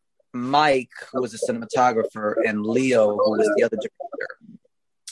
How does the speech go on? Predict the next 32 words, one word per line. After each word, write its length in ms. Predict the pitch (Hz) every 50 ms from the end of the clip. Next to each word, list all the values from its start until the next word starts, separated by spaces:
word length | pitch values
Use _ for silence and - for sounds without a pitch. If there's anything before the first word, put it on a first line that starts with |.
| - _
he, 420 | - 113 120 127 135 135 135 139
they 240 | 139 113 135 135 139
basically 460 | 135 143 139 - - 135 - - 131
said, 320 | 117 - - 120 117 113 - -
"What 280 | 117 113 123 135 143
if 60 | 147
she 140 | - - 147
just 160 | 131 139 113
runs 200 | 113 113 117 120
around?" 300 | 156 135 113 107 107 127 - - _ _ _ _ _ _ _ _ _ _ _ _ _ _
And 180 | - 131 131 127
since 160 | - 135 113 117
we're 120 | 127 120
Spanish, 840 | - - - - 151 151 170 185 180 151 117 113 123 - - - - - - - - - _ _ _ _ _ -
you 80 | 135
know, 100 | 127 110
you 160 | 104 101 104
have 100 | 104 98
a 40 | -
Spanish 300 | - - 117 117 110 101 101
director 500 | 107 113 120 113 - - 113 113 113 110
and 100 | 110 104
you 80 | 104 107
have, 200 | 107 104 104 104 107
you 80 | 107
know, 60 | 104 101
a 40 |
Spanish 320 | - - - 117 117 107 101
cinematographer 720 | - - - - - 135 143 131 123 - - 135 127 127
and 140 | 113 110 110
another 220 | 110 113 113 113
Spanish 360 | 113 120 113 113 110 110 117